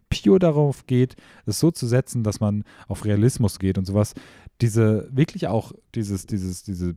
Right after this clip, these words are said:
Prämisse, dieses, dieses Grundkonzept, wie sie, wie du auch meinst, dass es irgendwie eine spooky Sache sein kann da und auch diese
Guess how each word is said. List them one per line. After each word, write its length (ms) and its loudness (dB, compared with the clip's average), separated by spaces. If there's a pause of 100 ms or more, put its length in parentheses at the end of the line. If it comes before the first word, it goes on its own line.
Prämisse, 420 2
dieses, 340 -6
dieses 340 -6
Grundkonzept, 880 0
wie 160 0
sie, 300 0
wie 320 -6
du 180 0
auch 80 -4
meinst, 300 4
dass 120 -6
es 120 -12
irgendwie 240 -2
eine 260 0 (320)
spooky 440 -4
Sache 280 2
sein 220 4
kann 280 2
da 180 4
und 260 2
auch 100 -2
diese 400 -2